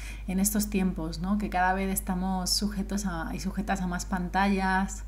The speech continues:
a más, eh, ¿cómo decirlo? Todo es muy líquido, todo es muy efímero, ¿no? Y eso también despista mucho nuestra atención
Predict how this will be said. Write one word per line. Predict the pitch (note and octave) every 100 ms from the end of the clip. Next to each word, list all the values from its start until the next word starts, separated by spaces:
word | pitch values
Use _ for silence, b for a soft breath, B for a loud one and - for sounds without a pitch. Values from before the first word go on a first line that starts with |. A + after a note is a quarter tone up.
| B B B B -
a | F#3+
más, | F3+ F#3 F#3+ G3 F#3+ G3 -
eh, | G#3 F#3+ F3 E3
¿cómo | G3 G3+
decirlo? | F#3+ - G3+ G3+ F3
Todo | G3 G#3
es | G3+
muy | F#3+
líquido, | F3+ F#3+ F#3+ F3+
todo | E3+ F#3
es | G3+
muy | F#3 G3+
efímero, | F#3 - G3 F3+ E3+ D#3+ D#3+
¿no? | F3+ A3
Y | F3+
eso | G3 - G#3 G3+ G3 -
también | F#3+ F#3 G3
despista | G#3 G#3 G#3 - G3+
mucho | F#3+ G#3+
nuestra | G3 F#3 - F3+
atención | E3+ F3 E3 - G3+ A3+ D#4